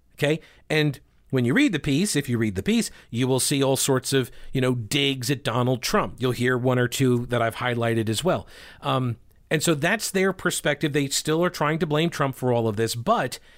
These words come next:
um, the lab leak theory was getting pushback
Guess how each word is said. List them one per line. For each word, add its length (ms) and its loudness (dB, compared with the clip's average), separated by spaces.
um, 400 -2
the 120 2
lab 440 2
leak 260 2
theory 560 0
was 200 0
getting 300 0
pushback 800 0